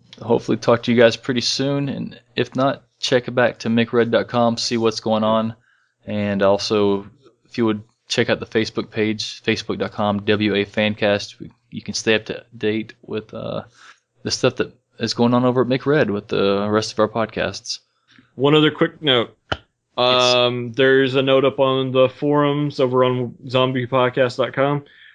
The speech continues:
Speaker 2: Uh, there, it looks like they're gonna be transferring the ser-, uh, the website over to, I guess, a dedicated server or an upgrade of some sort, uh, in the next week or so.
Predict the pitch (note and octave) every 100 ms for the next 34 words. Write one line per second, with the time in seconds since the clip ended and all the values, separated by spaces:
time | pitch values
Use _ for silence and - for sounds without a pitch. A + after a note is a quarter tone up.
0 | _ - A#2 A#2 A#2 A2+ A#2 A#2+ C3 B2+
1 | C3 C#3 E3+ D3+ C#3+ C#3 C3 B2+ A#2+ A2+
2 | - - D3+ D3 D3 - D3 C#3 B2 A2
3 | - D3 C#3+ C3 B2 A2+ A#2+ A#2 C3 -
4 | C#3+ C3 B2+ A#2+ A#2+ A#2 - C3 B2 A#2+
5 | A#2 A2+ A2+ A2+ _ _ _ - G#2 A#2
6 | A2+ G2+ A2+ A2+ A2+ A2+ A#2 A#2 A#2+ A2
7 | G2+ A2 A2+ A#2+ A#2 A2 A#2 A2+ B2 A#2+
8 | A#2+ _ _ _ _ _ A#2 A2+ A2 G#2
9 | - A#2 A2+ A2+ - B2+ A#2+ C3 - D3
10 | D3 D3